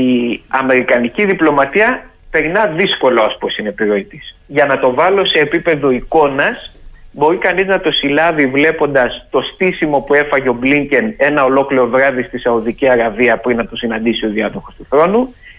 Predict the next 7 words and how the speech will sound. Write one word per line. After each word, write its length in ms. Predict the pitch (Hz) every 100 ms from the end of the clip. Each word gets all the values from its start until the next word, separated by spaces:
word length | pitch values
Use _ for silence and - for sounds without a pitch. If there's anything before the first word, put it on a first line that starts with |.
| - -
και 120 | 208
την 220 | 277 185
υποδοχή, 720 | 170 - 165 147 147 214 240 - - - - -
ε, 140 | 156 156
που 220 | 160 156
είχε, 460 | 196 202 214 220 -
ε, 580 | 175 175 170 160 156